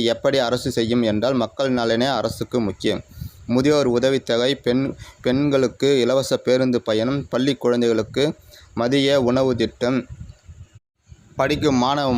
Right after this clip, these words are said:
மாணவிகளுக்கு உதவித்தொகை என்று எவ்வளவோ பல நல்ல திட்டங்களை அறிவித்த அரசு இதற்கு முயற்சி செய்ய வேண்டும். இதனால் என்ன லாபம் என்றால் சுற்றுச்சூழல்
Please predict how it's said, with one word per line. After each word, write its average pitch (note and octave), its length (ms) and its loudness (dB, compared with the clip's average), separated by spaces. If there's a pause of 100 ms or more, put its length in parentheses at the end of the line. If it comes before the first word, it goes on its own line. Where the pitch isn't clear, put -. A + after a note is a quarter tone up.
மாணவிகளுக்கு A#2+ 760 0 (960)
உதவித்தொகை C3 520 2 (100)
என்று A2 180 2 (120)
எவ்வளவோ C3 380 2
பல A#2 240 2
நல்ல B2+ 260 0
திட்டங்களை A#2 540 0
அறிவித்த B2 340 0
அரசு A2 320 -2 (120)
இதற்கு A#2+ 280 -2
முயற்சி A#2+ 320 0
செய்ய G#2+ 320 0
வேண்டும். F2 260 -2 (380)
இதனால் C3+ 460 0
என்ன C3+ 260 0
லாபம் B2+ 360 0
என்றால் A#2 300 -2
சுற்றுச்சூழல் C3+ 640 -2